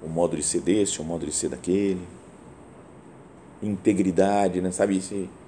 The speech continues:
não é, não tá, assim, é uma pessoa só, uma pessoa que tá, não tá dividida, não tá dividida nem dentro de si mesmo, nem com os outros. Completude. Harmonia.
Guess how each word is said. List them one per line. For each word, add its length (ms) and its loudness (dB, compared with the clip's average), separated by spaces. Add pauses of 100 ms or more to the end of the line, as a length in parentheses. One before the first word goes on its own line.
(400)
não 140 -6
é, 60 -6
não 160 -8
tá, 400 -6
assim, 140 -8
é 20 -2
uma 80 -2
pessoa 440 4
só, 440 4
uma 80 0
pessoa 200 -6
que 60 -16
tá, 240 -4 (380)
não 80 -6
tá 120 2
dividida, 840 0 (360)
não 80 -6
tá 100 2
dividida 300 -2
nem 200 2 (220)
dentro 360 2
de 80 -4
si 120 -2
mesmo, 280 2
nem 160 -2
com 180 -6
os 140 0
outros. 540 4 (2000)
Completude. 880 -4 (2000)
Harmonia. 640 0